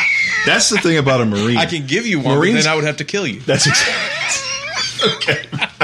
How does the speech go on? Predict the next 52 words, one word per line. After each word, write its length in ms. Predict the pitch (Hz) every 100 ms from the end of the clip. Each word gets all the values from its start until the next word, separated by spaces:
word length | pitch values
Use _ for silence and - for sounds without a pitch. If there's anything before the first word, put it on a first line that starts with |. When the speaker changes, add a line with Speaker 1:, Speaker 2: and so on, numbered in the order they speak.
| - -
Speaker 2:
Wow. 400 | 90 107 117 87 - - - - 202
Wow. 380 | - - 185 254
Okay. 280 | 156 123 - - - - -
Thank 180 | 147 160
God 180 | 156 143
we 80 |
got 200 | 135 135
you 80 | 127
on 60 | 113
the 80 | 101
right 180 | 98
side. 240 | 85 78 -
But 120 | 123
anyway, 200 | 190 135 - - - -
so, 360 | - 143 131 120 - _
okay, 240 | - 120 98
so 180 | 123
the 100 | 113
Torah, 320 | 104 151 160 165
Nevi'im, 340 | 135 131 123
Ketuvim. 340 | 120 110 87 98
Here's 180 | 151
why 60 | 175
I'm 80 | 139
sharing 300 | - 110 90
this. 220 | 62 - - - - -
The, 140 | 110 117
the, 420 | 120 113 107 95 117
the, 340 | 104 101 95
the 160 | 95 110
Nevi'im, 420 | 131 185 147 104
the 80 | 95
prophet, 460 | - 131 117 87
starts 520 | - - 107 110 110
with 200 | 107 87
Joshua, 720 | 82 101 117 147 - 85 80 135 - - -
but 140 | 107
then 160 | 95 120
you 120 | 135
have 240 | 120 110 95
all 140 | 90
the 80 | 87
prophets, 520 | - 160 160 - -
right? 200 | 82 104
So 100 | - 110
you 120 | 107
have 220 | 101 98
Ezekiel 800 | 98 87 101 - 107 104 104 95
and 260 | 101 95
Jeremiah 640 | 78 90 101 101 98 95 95
and 80 | 82
Isaiah. 340 | 80 90 85